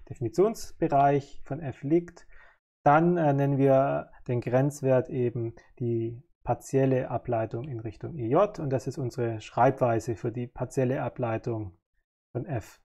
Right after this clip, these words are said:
in Richtung X J. Alternative Schreibweisen sind, wie gesagt,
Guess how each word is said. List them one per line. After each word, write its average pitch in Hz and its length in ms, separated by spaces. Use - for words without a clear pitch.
in 117 160
Richtung 113 500
X - 260
J. - 300
Alternative 131 560
Schreibweisen 127 760
sind, 113 240
wie 117 120
gesagt, 117 600